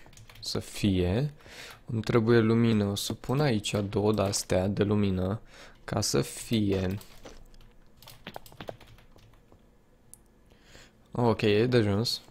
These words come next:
Destul de luminat. Mhm. Niște tablouri. Să fie. Nu există clear lag, deci ok. Bine, itemele tot se șterg.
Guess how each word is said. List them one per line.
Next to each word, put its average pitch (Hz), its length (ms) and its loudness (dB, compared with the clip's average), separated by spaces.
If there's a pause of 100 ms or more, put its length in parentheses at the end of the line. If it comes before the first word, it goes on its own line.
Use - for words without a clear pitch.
(120)
Destul 135 340 0
de 151 80 6
luminat. 147 560 4 (200)
Mhm. 117 680 2 (1040)
Niște 117 260 -2
tablouri. 147 840 6 (1700)
Să - 360 -2
fie. 147 680 4 (920)
Nu 113 160 0
există 110 260 2
clear 147 320 4
lag, 131 360 4
deci 107 240 -2
ok. 151 400 0 (840)
Bine, 120 260 6
itemele 147 300 6
tot 180 180 4
se 160 120 4
șterg. 107 680 0